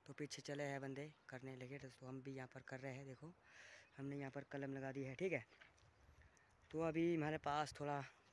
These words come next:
बांधने को है यहाँ पर कलम, ठीक है दोस्तों, इनको बांधते हैं, करते हैं, थोड़ा setting करते हैं phone की थोड़ा यहाँ पर, ठीक है दोस्तों। अभी यहाँ पर मेरे पास कलम बांधने को है, ठीक है। इसको बांधते हैं ज़रा कलम को,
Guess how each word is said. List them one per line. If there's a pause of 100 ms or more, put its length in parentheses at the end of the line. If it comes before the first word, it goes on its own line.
(120)
बांधने
को
है
यहाँ
पर
कलम,
ठीक
है
दोस्तों,
इनको
बांधते
हैं, (4000)
करते
हैं,
थोड़ा (120)
setting
करते
हैं
phone
की
थोड़ा
यहाँ
पर, (680)
ठीक
है
दोस्तों।
अभी
यहाँ
पर
मेरे
पास
कलम (300)
बांधने
को
है,
ठीक
है। (840)
इसको
बांधते
हैं
ज़रा
कलम
को,